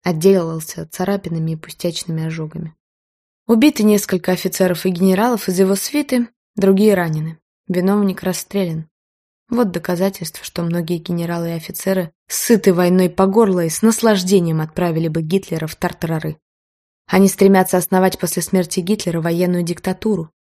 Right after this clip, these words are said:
потом заключить мир с союзниками, снова вооружиться и через двадцать лет опять начать войну. А может быть, провидение нарочно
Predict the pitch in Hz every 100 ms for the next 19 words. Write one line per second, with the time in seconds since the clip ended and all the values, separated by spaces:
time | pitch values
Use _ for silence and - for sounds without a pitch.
0 | _ - 196 220 202 185 - 202 - 190
1 | - 185 165 - 180 208 208 170 - 165
2 | 160 - 202 180 165 180 190 202 240 -
3 | 170 _ _ _ - 202 233 220 196 202
4 | 233 254 202 196 233 233 208 208 285 -
5 | 202 - 214 - 233 233 185 160 _ _
6 | _ _ _ _ - 180 175 175 170 170
7 | 180 175 175 185 180 175 175 180 - -